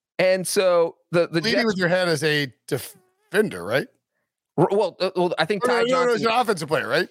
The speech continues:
Speaker 1: It was, it, it was third and eleven. Ty
Speaker 2: Yeah.
Speaker 1: Johnson, I think, caught it for the Jets, and he lowered his head to run forward to, like, brace for the hit, and that caused Hilton's head to hit Johnson's head, and they flagged him for it. They flagged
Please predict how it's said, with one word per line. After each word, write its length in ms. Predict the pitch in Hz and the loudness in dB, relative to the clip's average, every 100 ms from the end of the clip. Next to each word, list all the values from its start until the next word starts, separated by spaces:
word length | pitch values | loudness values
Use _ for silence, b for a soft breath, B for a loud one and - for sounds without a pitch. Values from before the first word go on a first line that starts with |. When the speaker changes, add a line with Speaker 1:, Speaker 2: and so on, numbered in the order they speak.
| _ _ _ | _ _ _
Speaker 1:
It 80 | 165 | -2
was, 160 | 170 151 | 0 0
it, 160 | 185 | 0
it 20 | 185 | 0
was 160 | 165 | -2
third 280 | - 214 262 | -2 0 2
and 60 | 262 | 0
eleven. 560 | 196 190 180 175 170 - | 2 2 2 0 -2 0
Ty 180 | 180 196 | 2 2
Speaker 2:
Yeah. 40 | |
Speaker 1:
Johnson, 380 | 190 175 170 165 | 2 0 0 0
I 60 | |
think, 200 | 151 160 | 0 -2
caught 200 | - 151 | 0 0
it 100 | 156 | 2
for 80 | - | -2
the 100 | 151 | -4
Jets, 380 | 139 143 135 - | 0 2 2 0
and 120 | 139 | -4
he 180 | 143 262 | -2 -2
lowered 340 | 269 214 196 160 | 0 2 2 0
his 140 | 151 | 0
head 280 | 170 160 147 | 2 2 0
to 100 | 147 | -2
run 240 | 143 151 | 0 0
forward 420 | 131 151 160 175 170 | 0 0 2 2 0
to, 140 | 143 - | -4 -2
like, 180 | 127 - | -4 -2
brace 260 | 156 170 | -2 0
for 120 | - 156 | -2 -4
the 100 | 127 | 0
hit, 260 | 156 185 - | 0 0 0
and 140 | 147 | 0
that 200 | 196 - | 0 0
caused 340 | - 190 170 - | 0 0 0 -2
Hilton's 380 | 208 226 180 | -2 0 -2
head 300 | - 175 156 B B B - | 0 2 0 B B B -2
to 60 | |
hit 180 | 170 - | 0 0
Johnson's 460 | 156 202 240 170 - | 0 0 0 -4 0
head, 280 | 151 147 b b b | 0 0 b b b
and 140 | 160 202 | 0 2
they 120 | 190 | 0
flagged 600 | - 226 233 294 359 269 | -2 -6 0 0 0 0
him 160 | 196 170 | -2 0
for 300 | 165 151 165 | 0 2 2
it. 120 | - | 0
They 120 | 180 175 _ | -4 -4 _
flagged 400 | 214 226 220 - | 0 2 2 -4